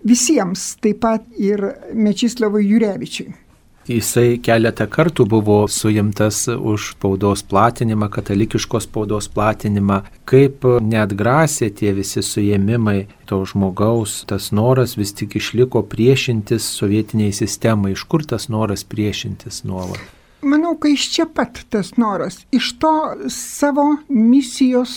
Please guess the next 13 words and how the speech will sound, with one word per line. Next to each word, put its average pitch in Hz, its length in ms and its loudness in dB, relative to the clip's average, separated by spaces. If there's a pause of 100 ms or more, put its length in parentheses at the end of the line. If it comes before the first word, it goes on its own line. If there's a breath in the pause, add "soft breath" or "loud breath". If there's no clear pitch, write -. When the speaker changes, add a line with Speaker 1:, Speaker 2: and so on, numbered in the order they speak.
Speaker 1:
suvokimo. 226 840 0 (280)
Šiaip 381 580 -2
į 330 60 4
Mečislovą 269 760 0
aš 247 160 -4
jį 247 120 2
pažinojau 240 640 2 (120)
ir 202 260 -2 (100)
gyvam 262 480 0
jam 285 240 4 (120)
esant, 277 580 0
esam 208 420 -2
bendravę. 247 640 0